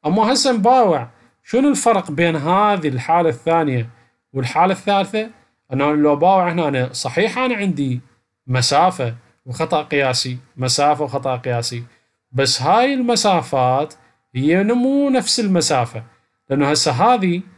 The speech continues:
هي نفس هاي، هي نفس المسافة، وإنما هذه جروب أول قاسه، وهذا الجروب الثاني، وهذا الجروب الثالث. أما هنا أنا لا، هذه هنا أنا إحنا مقسميها المسافة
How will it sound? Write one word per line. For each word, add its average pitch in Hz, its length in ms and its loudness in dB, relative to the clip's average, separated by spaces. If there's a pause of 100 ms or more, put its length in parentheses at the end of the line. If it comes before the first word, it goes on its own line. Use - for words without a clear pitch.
(280)
هي 143 160 4
نفس 220 380 0
هاي، 143 300 2 (360)
هي 151 120 2
نفس 262 220 0
المسافة، 127 560 -2 (500)
وإنما 156 320 2
هذه 147 460 0 (320)
جروب 139 560 2
أول 151 640 2
قاسه، 120 440 -6
وهذا 127 280 -2
الجروب 175 380 2
الثاني، 180 600 -2
وهذا 131 260 -2
الجروب 139 340 -2
الثالث. 123 420 -10 (600)
أما 160 280 2
هنا 202 180 2
أنا 220 120 2
لا، 220 340 -2
هذه 139 300 0
هنا 139 180 0
أنا 143 120 -4
إحنا 135 200 -8
مقسميها 127 800 -2 (460)
المسافة 123 720 0